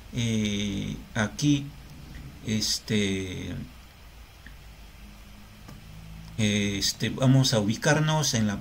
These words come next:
parte de, en lo que es buscador.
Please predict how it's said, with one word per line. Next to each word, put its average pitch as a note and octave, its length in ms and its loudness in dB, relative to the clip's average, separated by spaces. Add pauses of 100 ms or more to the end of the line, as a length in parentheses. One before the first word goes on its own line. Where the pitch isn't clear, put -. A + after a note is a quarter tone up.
parte A#2 640 0
de, B2 580 4
en G#2 160 -2
lo G2 160 -6
que A2+ 100 -4
es G2 120 -4
buscador. C#3 580 4